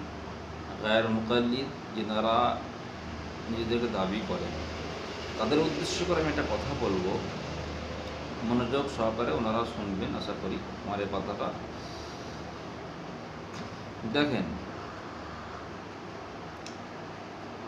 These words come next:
শরিয়তের উসুল হচ্ছে চারটি ইসলামে, কোরআন, হাদিস, ইজমা, কিয়াস। আমরাও মানি, ওনারাও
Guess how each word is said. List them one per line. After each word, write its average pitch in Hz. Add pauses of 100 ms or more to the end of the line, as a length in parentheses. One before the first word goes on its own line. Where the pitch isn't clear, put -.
(1400)
শরিয়তের 180 (580)
উসুল 175
হচ্ছে 170
চারটি - (420)
ইসলামে, 90 (360)
কোরআন, 117 (960)
হাদিস, 110 (760)
ইজমা, 110 (580)
কিয়াস। 101 (1500)
আমরাও 113
মানি, 139 (120)
ওনারাও 92